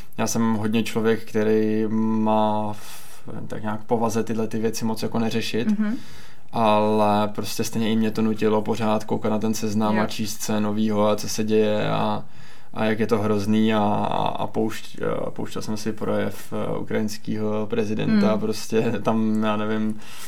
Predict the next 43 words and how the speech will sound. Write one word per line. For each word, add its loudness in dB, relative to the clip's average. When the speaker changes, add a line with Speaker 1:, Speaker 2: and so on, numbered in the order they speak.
Speaker 1:
a 2
ve, 0
ve 0
dvě 2
v 2
noci 2
nebo 4
v 2
jednom 6
Speaker 2:
Jo, 6
Speaker 1:
v 4
noci 2
Speaker 2:
jo. 2
Speaker 1:
prostě, -2
protože -4
jsem -4
si -4
říkal, -2
že -2
to -4
je -2
fakt -4
jako -2
hrozný 0
tohle 0
a -2
že, -2
že -2
vlastně 2
si -2
člověk 0
říká, 0
že 0
vůbec 0
tohleto -2
se -2
děje 0
tady, -4
mm, -4
v -6
současné -2
době, -2
v -8